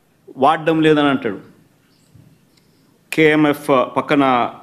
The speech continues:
కర్ణాటక మిల్క్ ఫెడరేషన్ వారి నందిని బ్రాండ్ అని. నేను అడుగుతా ఉన్నా, రెండు వేల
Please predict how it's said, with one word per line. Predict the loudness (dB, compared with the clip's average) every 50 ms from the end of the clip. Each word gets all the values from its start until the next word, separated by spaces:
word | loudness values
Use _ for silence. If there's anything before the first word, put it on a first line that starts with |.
| -20 _ _ _ _ _ _ _ _ _ -4
కర్ణాటక | -2 0 2 2 2 2 0 -2 -2 0 2 2
మిల్క్ | 2 2 0 0 0
ఫెడరేషన్ | 0 2 2 2 2 2 2 2 0 2 2 2
వారి | 2 0 0 0
నందిని | 0 2 2 2 2 2 2 0
బ్రాండ్ | -2 -2 -2 -4 -6
అని. | -8 -10 -14 _ _ _ _ _ _ _ _ _ _ _ _ -20 -20 -20 -14 -4
నేను | 0 2 2 2
అడుగుతా | 2 2 0 0 0 0 2
ఉన్నా, | 2 0 0
రెండు | 2 2 2 2
వేల | 2 0 0